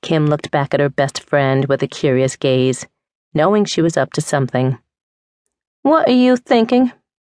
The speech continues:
she asked, hesitating before pulling off. "You know how Lamar is always talking about how he has a job?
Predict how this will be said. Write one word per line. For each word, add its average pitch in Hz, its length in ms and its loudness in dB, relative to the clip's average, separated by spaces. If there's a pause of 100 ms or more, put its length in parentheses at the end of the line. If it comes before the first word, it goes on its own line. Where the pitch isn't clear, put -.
(220)
she - 260 0
asked, 143 520 -2 (720)
hesitating 143 760 0 (120)
before 156 320 -2
pulling 156 380 0
off. 143 300 0 (1300)
"You 262 100 4
know 285 160 6
how 277 240 4
Lamar 226 600 6
is 180 100 2
always 175 300 2
talking 190 340 0
about 175 300 0
how 165 200 0
he 175 120 4
has 196 300 0
a 185 40 2
job? 226 440 0